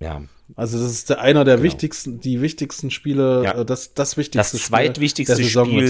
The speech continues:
Speaker 2: wird.
Speaker 1: der Saison, also neben dem etwaigen Finale, also ganz verklausuliert, äh, <laughs> haben wir. Ja.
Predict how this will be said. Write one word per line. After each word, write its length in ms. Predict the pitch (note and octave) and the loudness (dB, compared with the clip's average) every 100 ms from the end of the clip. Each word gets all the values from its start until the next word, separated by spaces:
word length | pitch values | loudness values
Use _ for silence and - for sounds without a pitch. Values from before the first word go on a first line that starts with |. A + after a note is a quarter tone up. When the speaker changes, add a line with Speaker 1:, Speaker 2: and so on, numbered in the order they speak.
| B2 | 2
Speaker 2:
wird. 160 | B2 | 0
Speaker 1:
der 100 | G#2+ | 0
Saison, 500 | G2 G2 G#2+ B2 A#2+ A#1+ A1+ A#1+ _ _ _ _ - | 0 0 0 0 -8 -14 -20 -20 _ _ _ _ -10
also 140 | F#2 | -8
neben 240 | G2 A2 A2 | -2 -2 -2
dem 240 | G2+ G2+ | -4 -4
etwaigen 540 | F#2+ - F#2 F#2 F#2+ F2 | -8 -2 0 0 -4 -10
Finale, 500 | F#2 F2 E2+ D2+ D2+ | -8 -6 -4 -6 -8
also 200 | D#2 E2 | -10 -8
ganz 260 | D#2+ - | -10 -10
verklausuliert, 760 | - - - E2+ D#2 D#2+ D#2 - | -14 -12 -6 -6 -6 -10 -12 -12
äh, 120 | D2+ - - - | -16 -14 -14 -4
<laughs> 440 | A#2+ - - _ | -2 -2 -6 _
haben 160 | - D2 | -16 -12
wir. 100 | - - - | -12 -12 -4
Ja. 180 | E2 D2+ | -2 -2